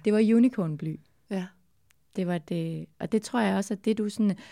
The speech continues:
Speaker 1: er ved at lære her, ikke? Fordi du har selv været sådan, "Fandme ikke nogen, der skal trække min bremse, så trækker jeg den sgu lige selv her, inden jeg bliver tredive."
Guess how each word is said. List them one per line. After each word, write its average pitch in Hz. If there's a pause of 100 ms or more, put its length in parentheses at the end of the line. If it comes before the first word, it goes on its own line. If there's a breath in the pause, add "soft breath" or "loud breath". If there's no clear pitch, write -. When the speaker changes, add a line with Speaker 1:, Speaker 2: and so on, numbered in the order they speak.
(200 loud breath)
Speaker 1:
er 190
ved 190
at 196
lære 180
her, 190
ikke? 208
Fordi 214
du 214
har 214
selv 277
været 196
sådan, 196 (220 loud breath)
"Fandme 254
ikke 254
nogen, 240
der 247
skal 220
trække 202
min 180
bremse, 170
så 196
trækker 240
jeg 240
den 202
sgu -
lige 220
selv -
her, 202
inden 185
jeg 190
bliver 185
tredive." 165